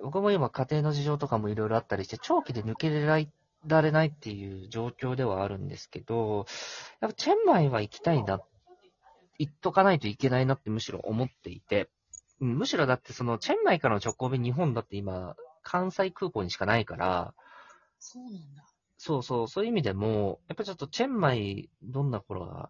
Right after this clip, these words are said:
Speaker 1: いて、ね、まあ、のちさんも今いらっしゃってる、いろんな人が、やっぱ日本人も行ってるのって、
Speaker 2: うん。
Speaker 1: という意味で、まあ、世界のそのワーケーションのことを見に行きたいという意味で、チェンマイはやっぱり絶対に行きたいな、今年はとは思っています。
Speaker 2: うん。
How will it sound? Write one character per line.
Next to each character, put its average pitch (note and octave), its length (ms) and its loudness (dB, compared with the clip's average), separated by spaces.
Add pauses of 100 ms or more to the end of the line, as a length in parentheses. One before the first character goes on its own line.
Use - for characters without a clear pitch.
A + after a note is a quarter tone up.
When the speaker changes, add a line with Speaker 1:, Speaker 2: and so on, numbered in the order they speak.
Speaker 1:
い - 60 -20
て、 F3 460 2 (720)
ね、 C3 180 -4 (460)
ま A2+ 120 0
あ、 G2 40 0
の A2+ 120 -4
ち - 60 -12
さ G#2+ 160 -2
ん G2 80 -6
も F2 300 -8
今 F#2+ 260 -6
い F#2 60 -2
ら G2+ 80 -2
っ - 20 -4
し - 100 -8
ゃ G2 40 -2
っ - 20 -20
て F#2+ 100 -8
る、 F2+ 60 -4
い - 20 -2
ろ B2+ 60 2
ん D#3 40 4
な E3+ 80 2
人 D#3+ 140 -4
が、 F#2 240 -4
や G2 60 -12
っ - 20 -18
ぱ D#2 200 -8
日 G2+ 80 -4
本 B2 120 0
人 D3+ 100 0
も B2 80 0
行 E2+ 60 -4
っ - 20 -16
て F2+ 100 -8
る F#2 100 -10
の - 100 -16
っ - 40 -20
て、 - 200 -14 (800)
Speaker 2:
う D3+ 40 -20
ん。 - 40 -20
Speaker 1:
と - 80 -8
い G3 40 -2
う - 20 -2
意 E3+ 40 -2
味 A#2+ 80 2
で、 G#2+ 380 0
ま C#3 100 -4
あ、 - 40 -2
世 D#3+ 120 -6
界 G#3 240 2
の G#3 100 -2
そ G3 120 -4
の F#3 360 0
ワ F3 140 -4
ー - 20 -12
ケ F3+ 80 -8
ー - 40 -4
シ - 80 -12
ョ F3+ 80 -4
ン F3+ 60 -4
の F3 100 -6
こ - 140 -18
と - 80 -10
を - 20 -6
見 G2+ 140 -6
に F#2+ 120 -6
行 - 80 -20
き - 40 -20
た F#2+ 100 -6
い F2 80 -8
と - 140 -14
い F2 40 -8
う - 20 -6
意 F#2 60 -8
味 F2 140 -10
で、 G#2 280 -2
チ - 160 -8
ェ G#2 80 -6
ン F#2 40 -6
マ E2+ 100 -8
イ E2 60 -8
は - 240 -12 (120)
や G2 60 -12
っ - 40 -14
ぱ E3 80 0
り C#3 80 -4
絶 - 180 -8 (160)
対 A#2 180 0
に B2+ 120 0
行 - 40 -10
き - 40 -16
た F#3 140 2
い C3 60 2
な、 G2 100 2
今 G2 120 0 (100)
年 - 220 -10
は G2+ 140 0
と A3 120 2
は F#3+ 60 6
思 G#2 180 0
っ - 40 -8
て - 180 -18
い - 80 -12
ま - 120 -10
す。 - 200 -18 (520)
Speaker 2:
う G3 60 -10
ん。 F#3 300 -8